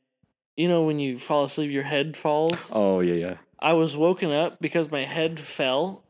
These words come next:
Speaker 1: and I didn't realize I had closed my eyes.
Speaker 2: Uh-huh.
Speaker 1: And as soon as I opened my eyes, I was dead,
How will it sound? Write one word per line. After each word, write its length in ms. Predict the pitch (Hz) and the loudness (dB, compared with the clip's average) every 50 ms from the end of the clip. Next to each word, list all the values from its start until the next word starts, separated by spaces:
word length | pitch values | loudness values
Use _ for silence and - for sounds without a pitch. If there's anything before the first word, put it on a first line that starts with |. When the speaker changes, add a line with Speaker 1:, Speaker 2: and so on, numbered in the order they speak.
| _ _ _ - | _ _ _ -4
Speaker 1:
and 100 | 156 151 | -2 0
I 60 | 151 | 2
didn't 240 | 151 165 170 165 151 | 2 2 0 2 2
realize 340 | 147 151 156 156 156 147 | 2 2 2 2 2 2
I 180 | 139 135 123 117 123 | 0 -2 -4 -4 -6
had 260 | 143 139 147 139 139 | -8 -8 -8 -10 -8
closed 360 | - - 160 143 151 151 147 - | -4 0 2 4 4 2 2 -2
my 320 | 147 131 123 123 127 127 | -2 -2 -2 0 0 0
eyes. 220 | 139 160 180 - - | 0 -2 -4 -4 -4
Speaker 2:
Uh-huh. 300 | 113 107 98 95 90 92 - - | -4 -2 -2 -2 -4 -4 -6 -4
Speaker 1:
And 160 | - 165 160 | -2 0 2
as 260 | 156 131 - - 151 156 | 2 2 2 2 2 2
soon 160 | - - 180 190 | 2 4 4 4
as 100 | 175 175 | 4 4
I 80 | 160 | 4
opened 240 | 151 165 165 165 165 | 4 4 2 2 2
my 320 | 160 156 147 143 139 143 | 2 4 4 4 2 2
eyes, 300 | 147 156 175 185 175 - | 2 2 2 0 -2 -4
I 160 | - - 160 160 | 0 2 4 4
was 340 | 160 156 151 143 135 160 - _ _ _ _ _ _ _ _ _ _ _ _ _ _ - 185 - - _ _ _ _ _ _ - 156 156 151 - _ _ | 4 4 4 2 0 -4 -12 _ _ _ _ _ _ _ _ _ _ _ _ _ _ -10 -10 -10 -10 _ _ _ _ _ _ -18 -16 -16 -16 -18 _ _
dead, 460 | - 180 175 180 196 202 190 185 185 | 4 6 6 8 6 6 4 2 0